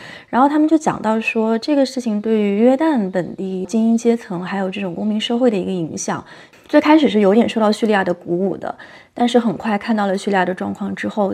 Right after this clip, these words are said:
约旦虽然它没有直接受到战争的影响，但是整个的这种公民社会一下子进入了一个低潮，因为当地的这个知识分子就开始反思：如果有一场这个社会运动，但导致的是几百万国民流离失所，那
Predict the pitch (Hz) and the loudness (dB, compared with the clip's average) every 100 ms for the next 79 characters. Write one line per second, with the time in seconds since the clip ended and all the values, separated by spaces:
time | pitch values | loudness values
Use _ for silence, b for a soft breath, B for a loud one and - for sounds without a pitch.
0 | 196 220 226 233 196 202 202 208 208 214 | -4 2 2 4 0 0 -4 -2 0 2
1 | 185 - 165 208 214 214 190 196 190 214 | 2 0 -2 0 0 0 0 -2 -2 -2
2 | 202 165 196 185 202 202 202 190 - 190 | -2 -2 -6 -6 -2 -2 -2 -6 -6 -6
3 | 185 202 - 214 202 202 202 202 190 185 | -4 -6 -4 -2 -2 -4 -4 -4 -4 0
4 | 254 226 185 208 180 185 190 220 233 - | 0 0 -2 -4 -4 -4 -4 -4 -4 -4
5 | - - B B B 233 240 262 269 233 | -8 -10 B B B -2 0 2 0 2
6 | 226 214 226 220 226 208 170 196 - 214 | 0 0 -2 -2 -2 -2 -4 -4 -4 -2
7 | 214 - 170 - - - 196 208 B B | -2 -2 -4 -4 -12 -8 -6 -8 B B
8 | B 202 233 214 185 - - _ 185 165 | B 0 0 2 2 2 -4 _ 0 2
9 | 190 - 208 - 196 190 220 202 214 196 | 0 -4 -8 -6 -4 -2 -2 -2 -2 -2
10 | 190 175 190 185 - - - 185 170 - | -4 -4 -4 -2 -4 -6 -6 -4 -4 -4
11 | - 170 160 - 190 202 175 185 180 - | -4 -4 -6 -8 -4 -2 -2 -4 -6 -10
12 | - _ - 170 185 175 180 165 175 185 | -16 _ -2 -2 0 -4 0 0 0 -2
13 | - 247 - - - B B B 226 214 | -6 -10 -8 -10 -10 B B B -2 -2
14 | 196 190 | -2 -6